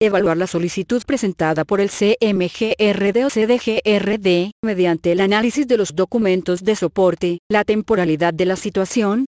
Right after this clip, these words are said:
la verificación de la situación en terreno, en caso de considerarse necesario, y los criterios definidos en la declaratoria de calamidad pública o desastre.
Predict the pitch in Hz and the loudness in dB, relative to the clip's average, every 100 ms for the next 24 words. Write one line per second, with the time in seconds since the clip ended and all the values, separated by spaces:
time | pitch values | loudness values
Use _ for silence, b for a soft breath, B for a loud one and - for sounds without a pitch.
0 | - 202 185 185 180 180 175 196 202 214 | -2 0 2 0 -2 -4 -2 -2 0 -2
1 | 202 165 156 147 180 175 180 208 196 180 | -2 -2 -4 -2 0 2 2 0 0 0
2 | 170 165 - 226 220 175 165 269 254 214 | 2 0 -2 -4 -2 -2 0 0 0 -2
3 | 196 180 170 180 202 196 196 196 226 240 | -4 -2 0 0 -2 -2 -2 -2 -2 0
4 | 185 175 175 180 - 208 190 - 220 180 | 0 2 0 -2 -2 -2 -2 -4 -2 0
5 | 170 220 247 262 240 240 262 233 175 160 | 0 0 -2 2 2 2 0 0 0 2
6 | 170 170 214 214 208 180 165 160 156 190 | 2 0 0 0 2 2 2 0 0 0
7 | 175 175 196 196 196 170 151 160 175 160 | 0 0 -2 -2 -2 0 -2 -2 0 0
8 | 156 190 160 147 135 | 0 -2 -4 -6 -8